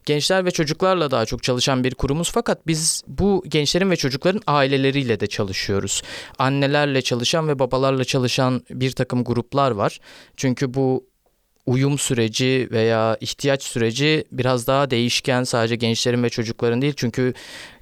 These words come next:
e, aile, bir aile içerisinde yaşıyorlar. Bir aile içerisinde yaşamasalar dahi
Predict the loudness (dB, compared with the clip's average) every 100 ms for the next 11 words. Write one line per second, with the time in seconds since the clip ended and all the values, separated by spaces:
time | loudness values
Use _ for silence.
0 | 0 0 2 2 2 2 -2 -2 -2 2
1 | 2 2 0 0 0 0 2 0 0 0
2 | 0 0 -2 0 2 2 2 0 -2 -2
3 | 0 2 2 0 -2 -2 0 0 0 0
4 | 0 0 0